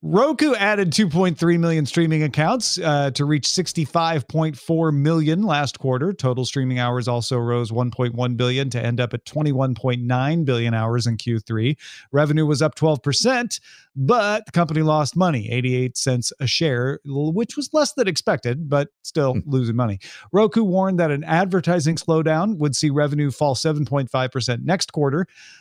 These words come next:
Speaker 1: Uh, A M C Networks, however, is bringing eleven new free ad-supported channels to the Roku channel. So if you go to Roku channel, you'll be able to watch some A M C content. And speaking of A M C, A M C Networks itself announced that it has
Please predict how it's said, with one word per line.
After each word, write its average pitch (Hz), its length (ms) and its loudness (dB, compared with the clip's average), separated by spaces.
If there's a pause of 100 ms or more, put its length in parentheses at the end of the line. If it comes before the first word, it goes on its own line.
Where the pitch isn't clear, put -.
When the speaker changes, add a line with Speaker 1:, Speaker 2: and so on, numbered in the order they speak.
(100)
Speaker 1:
Uh, 131 280 0 (100)
A 202 180 2
M 233 120 0
C 262 240 0
Networks, 160 600 0 (140)
however, 156 480 2
is 180 180 0
bringing 175 400 0
eleven 185 600 2
new 190 400 2
free 190 480 0
ad-supported 175 760 0
channels 196 500 0
to 196 500 0
the 202 80 0
Roku 247 420 0 (100)
channel. 104 340 -2
So - 140 -8
if 104 100 -6
you 107 80 -8
go 123 140 0
to 123 60 -2
Roku 131 280 -2
channel, 185 340 -4
you'll 160 180 -4
be 143 100 0
able 147 120 0
to 143 60 2
watch 147 180 0
some 139 120 -2
A 135 100 0
M 135 100 0
C 151 180 0
content. 151 480 -2 (300)
And 208 100 0
speaking 294 260 0
of 180 80 0
A 160 120 4
M 143 80 0
C, 196 280 0
A - 20 -4 (120)
M 254 100 2
C 214 140 0
Networks 180 340 -2
itself 185 480 2 (300)
announced 170 380 2
that 151 160 2
it 247 160 4
has 151 440 2